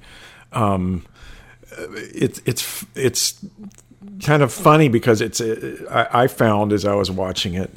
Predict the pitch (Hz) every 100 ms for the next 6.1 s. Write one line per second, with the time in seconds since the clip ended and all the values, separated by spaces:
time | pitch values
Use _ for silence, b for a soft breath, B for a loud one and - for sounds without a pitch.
0 | - 90 90 - 104 95 110 - - 117
1 | - 110 104 101 - - 120 196 160 135
2 | 139 123 - 120 120 113 98 95 101 101
3 | 98 98 92 90 - - - 101 95 92
4 | 87 95 90 87 - 80 82 90 87 80
5 | 78 - 123 101 90 85 85 92 101 80
6 | 60